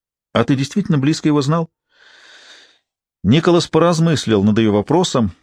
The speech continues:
«Теперь я начал задумываться, так ли хорошо мы знали Уильяма, так ли хорошо мы знаем окружающих. Он ушёл из этой жизни тихим и абсолютно простым человеком, но таких,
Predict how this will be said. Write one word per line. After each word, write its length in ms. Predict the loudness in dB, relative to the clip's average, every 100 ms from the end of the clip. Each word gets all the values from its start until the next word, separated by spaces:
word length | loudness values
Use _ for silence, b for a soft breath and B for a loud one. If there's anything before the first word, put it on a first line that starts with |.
| _ _ _ _ _ _ _ _ _ -14
«Теперь 280 | -6 -2 0
я 100 | 0
начал 280 | -2 -2
задумываться, 760 | -2 -2 0 -2 -2 -4 -4 -2
так 320 | 0 -2 0
ли 80 | -2
хорошо 420 | 0 -2 0 -2
мы 120 | 0
знали 320 | 0 0 2
Уильяма, 760 | 0 -2 -2 -2 -2 -2 -4 -10 _ _ _ _ _ _ _ _ _ _ _
так 220 | -4 -2 0
ли 100 | 0
хорошо 400 | 0 0 0 0
мы 100 | 0
знаем 360 | 0 2 0
окружающих. 960 | 0 -2 0 -2 -2 -6 -8 -12 -16 _ _ _ _ _ _ _ _ _ B B B -2
Он 140 | 0
ушёл 280 | 2 2 0
из 100 | 0
этой 180 | 0 0
жизни 320 | 0 0 -2
тихим 420 | -2 -2 0 0
и 60 | 0
абсолютно 440 | 0 -2 0 0
простым 400 | 0 0 0 0
человеком, 640 | 0 0 0 -4 -6 -10 -12 _ _ _ _ _
но 140 | 0 2
таких, 420 | 0 0 -4